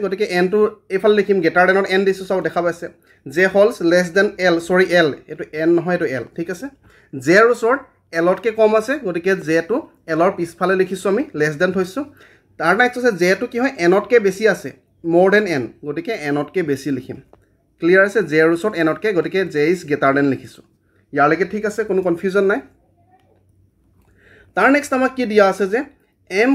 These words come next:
হ'লছ লেছ ফ্লাৱাৰ দেন এন। এমৰ ওচৰত এনতকৈ কম আছে, ঠিক আছে। এমৰ ওচৰত, এমটো ইয়াত আহি যাব, এনতকৈ কম আছে যিহেতু, হয়নে?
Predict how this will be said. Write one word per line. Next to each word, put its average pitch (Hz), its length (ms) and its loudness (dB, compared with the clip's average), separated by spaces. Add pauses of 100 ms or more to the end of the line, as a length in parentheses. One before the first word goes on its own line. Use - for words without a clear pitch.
হ'লছ 254 260 4 (180)
লেছ 233 160 2 (100)
ফ্লাৱাৰ 226 360 4
দেন 208 120 2 (120)
এন। 135 80 -2 (1400)
এমৰ 190 380 6
ওচৰত 233 240 -2 (100)
এনতকৈ 190 320 -2 (100)
কম 208 220 4
আছে, 143 160 -12 (300)
ঠিক 190 200 -12
আছে। 208 140 -16 (1800)
এমৰ 180 380 4 (100)
ওচৰত, 208 340 -2 (160)
এমটো 185 200 -2
ইয়াত 196 220 2
আহি 208 160 2
যাব, 202 100 -2 (100)
এনতকৈ 170 360 2
কম 185 180 2
আছে 190 200 0
যিহেতু, 180 260 -2 (160)
হয়নে? 208 180 -4